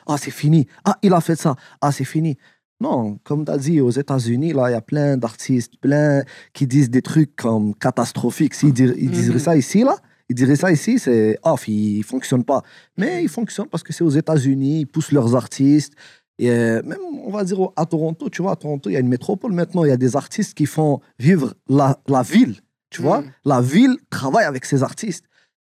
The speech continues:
Speaker 1: Ici, il faudrait plus ça. Il faudrait, je sais pas moi, des radios, des grandes radios qui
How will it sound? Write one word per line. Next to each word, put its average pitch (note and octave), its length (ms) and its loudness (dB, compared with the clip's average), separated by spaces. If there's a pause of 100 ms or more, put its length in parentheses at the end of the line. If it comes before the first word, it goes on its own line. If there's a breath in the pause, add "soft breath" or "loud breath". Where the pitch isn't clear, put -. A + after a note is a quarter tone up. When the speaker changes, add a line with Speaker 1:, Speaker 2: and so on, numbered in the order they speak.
(140)
Speaker 1:
Ici, D#4+ 240 -6
il A3+ 40 0
faudrait D3 300 -2
plus E3+ 220 -12
ça. - 260 -8
Il D3 60 -8
faudrait, B2+ 500 -2
je - 60 -6
sais - 120 -12
pas - 200 -4
moi, G#3 160 -4
des C3+ 100 2
radios, B2 420 0
des A#2 120 2
grandes B2 280 0
radios D3 500 2 (300 loud breath)
qui A#2+ 400 0